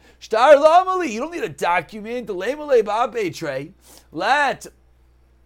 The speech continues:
him say in front of two people, Zil, go. Inami Babe Dina Zil. So again, how do we see,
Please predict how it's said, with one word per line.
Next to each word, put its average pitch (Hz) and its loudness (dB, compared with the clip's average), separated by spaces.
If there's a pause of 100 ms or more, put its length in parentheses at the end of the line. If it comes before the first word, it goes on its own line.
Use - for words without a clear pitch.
(120)
him 196 -8
say 262 -2
in 233 -6
front 240 -6
of 226 -8
two 233 -10
people, 165 -6
Zil, 247 4
go. 254 2
Inami 220 -8 (220)
Babe 190 -10
Dina 262 -4
Zil. 202 -8 (380)
So 165 -6
again, 233 2
how 190 0
do 240 6
we 214 -10
see, 220 -10